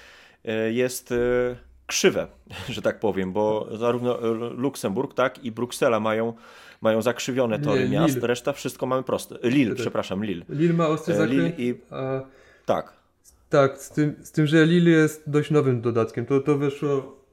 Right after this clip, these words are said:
Speaker 2: jakoś w tym roku się pojawiło jako specjalne miasto.
Speaker 1: Tak, ale tu można,
Speaker 2: Ale
Speaker 1: można dodać, że, że w-,
Speaker 2: ale
Speaker 1: pozostałe miasta są po prostu proste.
Speaker 2: Tak, no po prostu, bo, bo to zaczęło jako klon trzydziestki, więc to było naturalne, że one są proste i nigdy nie były testowane żadne inne miasta.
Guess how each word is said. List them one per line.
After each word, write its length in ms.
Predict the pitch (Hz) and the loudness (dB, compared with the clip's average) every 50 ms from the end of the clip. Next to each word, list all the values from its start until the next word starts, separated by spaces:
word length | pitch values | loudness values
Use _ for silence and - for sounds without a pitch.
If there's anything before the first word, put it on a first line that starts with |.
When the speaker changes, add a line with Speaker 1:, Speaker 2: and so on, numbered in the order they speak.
| _ _ _ - _ - | _ _ _ -20 _ -4
Speaker 2:
jakoś 440 | 135 127 123 123 143 135 127 127 - | -2 -2 -2 2 2 2 2 2 -2
w 120 | - - | -8 -10
tym 140 | - 143 131 127 | -8 -6 -2 -2
roku 240 | 127 123 123 123 | -2 -2 -2 -6
się 80 | 113 - | -10 -6
pojawiło 540 | - 120 110 107 107 104 101 98 - - _ _ _ _ _ _ _ _ _ _ 349 - - | -6 -4 -4 -4 -4 -6 -6 -6 -8 -12 _ _ _ _ _ _ _ _ _ _ -20 -14 -14
jako 160 | 123 - - | -12 -10 -10
specjalne 420 | 110 - - 110 - 123 113 113 110 | -10 -10 -10 -6 -4 -4 -4 -2 -4
miasto. 280 | 107 104 104 - - | -4 -6 -8 -6 0
Speaker 1:
Tak, 220 | - 147 104 - - | 2 2 2 2 0
ale 180 | 113 120 127 | 0 0 0
tu 100 | 123 143 | -2 -4
można, 280 | 135 131 127 123 127 123 | -4 -4 -4 -4 0 0
Speaker 2:
Ale 100 | 127 127 | 2 2
Speaker 1:
można 220 | 123 123 123 120 | 2 2 0 0
dodać, 260 | 110 127 113 104 95 95 | 0 0 -2 -2 -2 -4
że, 100 | 104 95 | -6 -6
że 160 | 104 107 101 | -6 -8 -8
w-, 200 | 104 117 110 131 | -8 -6 -2 0
Speaker 2:
ale 200 | 131 131 135 135 | 2 2 2 2
Speaker 1:
pozostałe 360 | 135 120 123 117 - 143 127 | 0 -2 -4 -2 -2 -2 -2
miasta 240 | 123 123 - - 131 | -2 -4 -6 -6 -8
są 160 | - 127 120 | -8 -8 -6
po 100 | - 113 | -6 -4
prostu 280 | - 123 117 - - 107 | -4 -4 -4 -4 -12 -12
proste. 420 | - - 104 - - - - 101 | -6 -6 -6 -6 -6 -10 -10 -2
Speaker 2:
Tak, 360 | - 156 147 135 127 120 127 135 | 2 2 4 4 2 0 -2 -4
no 100 | 156 147 | -4 -2
po 100 | 175 170 | 0 0
prostu, 320 | 180 175 180 - 185 170 | 0 0 2 2 2 4
bo, 120 | 156 165 165 165 160 156 151 | 6 6 6 6 4 2 0
bo 140 | 156 160 160 | -2 0 4
to 100 | 185 170 | 6 4
zaczęło 220 | 175 175 180 175 | 6 6 6 4
jako 160 | 165 165 165 | 4 4 2
klon 180 | - 170 160 151 | 0 2 0 0
trzydziestki, 460 | - 160 139 135 123 - - 117 110 | 0 0 0 0 0 0 -2 -10 -8
więc 340 | 117 117 113 110 - - _ | -6 -6 -8 -8 -14 -16 _
to 100 | - 131 | -8 -4
było 120 | 123 127 | -4 -2
naturalne, 420 | 120 117 - - 123 117 110 107 104 | -4 -4 -4 -4 -2 -2 -2 -2 -4
że 80 | 117 | -4
one 80 | 113 107 | -6 -6
są 140 | - 120 113 | -6 -8 -6
proste 320 | - 127 - - 139 131 | -6 -6 -4 0 0 0
i 60 | 123 | 0
nigdy 240 | 131 131 131 131 131 | 0 -2 -2 -2 0
nie 100 | 120 120 | -2 -2
były 180 | 117 120 120 117 | 0 0 0 0
testowane 480 | 120 120 - - 127 120 117 113 113 | -2 -4 -4 -2 -2 -2 0 -2 0
żadne 240 | 117 117 113 110 113 | -2 -2 -2 -2 -4
inne 120 | 113 110 | -4 -4
miasta. 280 | 110 110 110 - - | -6 -6 -8 -10 -14